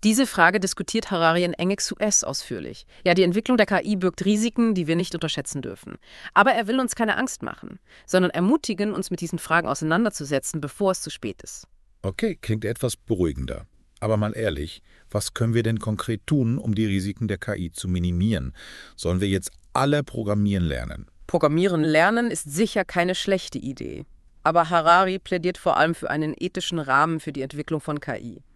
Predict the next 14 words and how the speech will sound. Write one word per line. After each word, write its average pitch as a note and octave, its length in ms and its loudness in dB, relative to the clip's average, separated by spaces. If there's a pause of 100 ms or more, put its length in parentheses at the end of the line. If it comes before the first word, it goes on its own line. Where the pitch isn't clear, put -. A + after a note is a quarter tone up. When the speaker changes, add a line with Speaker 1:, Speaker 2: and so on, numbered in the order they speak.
(720)
Speaker 1:
Wir E3 100 -4
müssen G#3+ 220 2
uns A3+ 100 2
jetzt G#3+ 160 -2
Gedanken G#3+ 380 0
machen. A#2 360 -8 (460)
Welche F#3 340 2
Werte G3 460 2
wollen G3 260 6
wir G3+ 140 0
in G3 80 0
die F#3 80 -4
Maschinen F3 480 -2
einprogrammieren? C3+ 840 -6